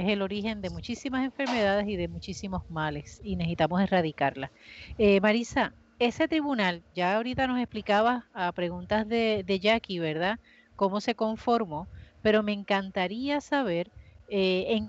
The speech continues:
qué lugar se realizó, porque aunque, ¿verdad?, se dio virtualmente, pero tuvo que haber tenido algún lugar específico, ¿verdad?, donde las perso-, los testigos se hicieron presentes, el jurado tan diverso y exquisito que tuvieron, ¿verdad?, estuvo allí.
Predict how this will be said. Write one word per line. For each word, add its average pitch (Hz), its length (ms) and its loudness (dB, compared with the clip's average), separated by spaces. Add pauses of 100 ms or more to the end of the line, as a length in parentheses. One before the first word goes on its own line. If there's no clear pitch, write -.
(100)
qué 240 140 4
lugar 254 380 2
se 240 160 -2
realizó, 170 580 -4 (140)
porque 185 240 -2
aunque, 170 640 -2
¿verdad?, 190 320 0
se 196 180 -2
dio 175 220 0
virtualmente, 240 1040 0
pero 175 180 0
tuvo 175 160 -4
que 190 60 4
haber 196 160 4
tenido 208 260 0
algún 202 260 0
lugar 190 300 4
específico, 196 720 -4
¿verdad?, 165 280 2
donde 165 360 0
las 160 140 -2
perso-, 185 380 -4
los 185 160 2
testigos 196 580 -2
se 196 80 -4
hicieron 180 320 0
presentes, 202 640 0 (260)
el 196 160 6
jurado 190 640 4 (340)
tan 190 180 0
diverso 185 520 0
y 202 80 2
exquisito 190 500 -4
que 202 120 -2
tuvieron, 202 460 2
¿verdad?, 170 360 0 (360)
estuvo 180 380 0
allí. 143 240 2